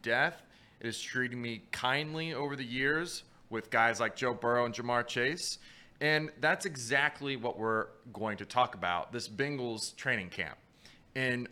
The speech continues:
I have compiled all the big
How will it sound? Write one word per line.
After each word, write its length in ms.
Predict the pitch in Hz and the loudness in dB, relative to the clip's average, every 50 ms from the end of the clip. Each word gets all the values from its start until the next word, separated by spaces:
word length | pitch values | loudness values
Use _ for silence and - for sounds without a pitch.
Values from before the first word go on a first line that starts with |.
| - 104 | -2 2
I 200 | 123 147 160 175 | 4 4 4 4
have 300 | 180 170 160 143 - - | 4 2 0 -2 -4 -6
compiled 800 | - 143 113 - - - 117 117 117 113 113 110 107 110 107 - - | -6 -6 -6 -8 -6 0 2 4 4 4 4 2 0 0 -2 -6 -6
all 300 | - 123 131 143 160 160 | -2 0 2 2 2 2
the 120 | 131 143 123 | 0 -2 -4
big 460 | 107 - 120 113 117 104 104 - | -2 -2 -2 -2 -2 -4 -6 -12